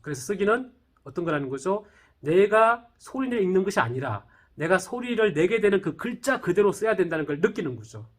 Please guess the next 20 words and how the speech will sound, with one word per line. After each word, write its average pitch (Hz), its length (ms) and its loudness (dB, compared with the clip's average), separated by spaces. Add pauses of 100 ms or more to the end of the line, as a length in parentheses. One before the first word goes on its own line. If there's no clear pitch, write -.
(120)
이거는 233 460 -6 (380)
매우 339 320 4
중요하지만 160 880 -2 (360)
학생이 - 380 -8
스스로 233 380 -4
인식하기는 190 520 -6
쉽지 - 320 -12
않은 220 160 -4
거거든요. 113 460 -8 (1200)
이런 277 240 -6
연습 240 220 -8
조금만 262 340 -4
하게 202 180 0
되면 139 580 -6 (1300)
글씨를 196 580 -4 (480)
쉽게 - 300 -12
쓸 269 180 -10
수 277 100 -8
있어요, 131 320 -8
여러분. 110 320 -12